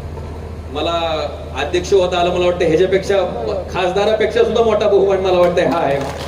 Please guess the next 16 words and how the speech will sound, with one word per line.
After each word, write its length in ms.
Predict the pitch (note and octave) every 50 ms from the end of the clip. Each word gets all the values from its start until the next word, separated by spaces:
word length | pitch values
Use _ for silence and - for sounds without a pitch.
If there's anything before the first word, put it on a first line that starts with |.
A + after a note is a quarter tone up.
| - - - - - - - D3+
या 80 | D#3 D3
रोज, 240 | C#3+ C#3 B2+ B2 A2+ - - - - - - - - - - - - - - - - - - - - - - - - - - - - - - - - - - - - - - - - - - - - - - - F3+ D3 D3 - -
की 60 | D3
ज्या 160 | - F#3 F#3
माणसानं 400 | F#3 G3 G3 F#3+ F3 G3 G#3 G#3
अख्खं 360 | G#3 G3 F#3+ F3+ F#3 - G#3+
आयुष्य 480 | G#3 G3+ F#3+ G3+ G#3 G3 - - G#3+ A3 G#3+ G3+ G3 F3+ - - - - - - - - - - - - - - -
सामान्य 420 | - F#3 F#3 F#3 G3 G3+ G3+ G3+ G3
घरातली 380 | G3 F#3+ F#3+ F#3 F#3 F#3+ G3
मुलं 380 | F#3+ F#3 F#3 F#3+ G3 G3 G3+ G3 F#3 -
शिक्षणासाठी, 680 | - E3+ E3 - F#3 F3+ F#3+ F3+ - E3 F3+ F3+ F#3+ G3
त्याला 300 | - - F#3 F3+ F#3 F#3
दारं 420 | F3+ F3+ F#3 F3 F#3+ F#3+ - F#3
कशी 120 | - - A#3
खुली 220 | - A3+ A3+ G3+
होतील, 360 | F#3 F#3 - - D3 C#3 C3